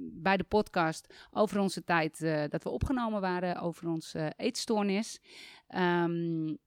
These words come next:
daar gaan we het nog over hebben. We hebben vragen gekregen over suppletie. We willen het nog eens hebben over kernwaarden. Maar we wilden het eigenlijk nu eens heel dicht bij huis houden.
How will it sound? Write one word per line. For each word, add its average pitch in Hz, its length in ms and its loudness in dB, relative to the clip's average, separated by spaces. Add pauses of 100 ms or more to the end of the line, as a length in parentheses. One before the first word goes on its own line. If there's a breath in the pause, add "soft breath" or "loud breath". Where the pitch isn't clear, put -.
(140)
daar 196 160 6
gaan 208 160 4
we 202 80 2
het 202 120 0
nog 190 120 0
over 180 200 2
hebben. 170 580 0
We 156 40 -2
hebben 147 180 -4
vragen 165 340 0
gekregen 165 460 -2
over 165 180 0
suppletie. 202 680 6
We 170 60 0
willen 170 160 0
het 170 100 -2
nog 170 140 -2
eens 165 80 -8
hebben 170 240 0
over 170 180 -2
kernwaarden. 185 640 4 (680 loud breath)
Maar 226 120 2
we 262 60 8
wilden 311 240 8
het 285 100 6
eigenlijk 294 380 6
nu 262 120 8
eens 247 100 6
heel 233 300 6
dicht 226 220 0
bij 190 120 4
huis 214 280 6
houden. 170 500 4